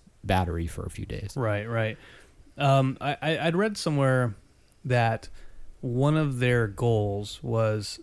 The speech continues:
Speaker 2: to get away from, like, how the traditional battery, there's so many times you c-, a, a traditional rechargeable battery, there's only so many times you can recharge this battery before it'll, it'll,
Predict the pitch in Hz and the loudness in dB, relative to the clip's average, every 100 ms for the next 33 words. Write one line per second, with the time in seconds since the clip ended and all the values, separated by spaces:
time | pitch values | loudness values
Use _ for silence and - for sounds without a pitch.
0 | - - - - 143 160 156 - 131 117 | -18 -20 -6 0 2 4 4 2 2 0
1 | 117 - 131 - 131 131 120 165 170 - | -2 0 0 0 0 0 0 0 0 2
2 | 131 117 113 113 113 110 - - _ _ | 2 4 2 2 0 -2 -6 -20 _ _
3 | - _ _ - - - - 131 127 113 | -20 _ _ -20 -20 -12 -4 2 2 2
4 | - 160 147 139 131 120 120 - - - | 2 2 4 4 4 2 -2 -6 -12 -4
5 | 135 - 127 - 147 131 - 117 117 117 | -2 -2 -4 -2 0 2 2 0 0 -4
6 | 107 147 143 113 101 101 101 101 101 - | 0 4 4 4 -2 -2 -2 -4 -6 -10
7 | - 135 160 151 - 175 147 147 139 117 | -4 2 4 4 4 4 4 4 2 2
8 | 117 113 110 131 113 101 - 110 107 110 | 0 0 0 0 0 -2 -4 -4 -4 -4
9 | 110 - - - 120 113 104 98 98 139 | -8 -10 -10 -4 0 0 0 -4 -6 -8
10 | 123 110 101 98 | -6 -4 -4 -8